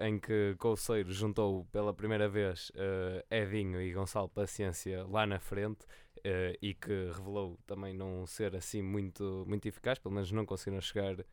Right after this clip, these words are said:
chegar aos golos, e também contou com João Amaral e Costinha a apoiar esse ataque. Eh, do outro lado, eh, o Rio Ave com,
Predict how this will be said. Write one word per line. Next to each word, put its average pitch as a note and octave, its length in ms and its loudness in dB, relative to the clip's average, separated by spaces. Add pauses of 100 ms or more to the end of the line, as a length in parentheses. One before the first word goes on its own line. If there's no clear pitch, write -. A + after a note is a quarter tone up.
(160)
chegar F#2+ 320 -2
aos G2 200 0
golos, A2 360 0 (300)
e A#2+ 100 2
também A#2+ 280 2
contou A2 380 0
com G#2+ 360 0
João G#2+ 200 2
Amaral G2+ 500 0
e F#2 280 -4
Costinha G#2+ 720 -2
a F#2+ 180 2
apoiar G2+ 480 -2
esse G2 300 -2
ataque. G#2 420 0 (380)
Eh, G#2+ 680 2 (280)
do G#2+ 160 2
outro A2+ 300 4
lado, G2 360 2 (300)
eh, F#2+ 340 2 (140)
o F#2+ 340 -2
Rio G#2 260 0
Ave F#2 200 2 (520)
com, F#2+ 580 -2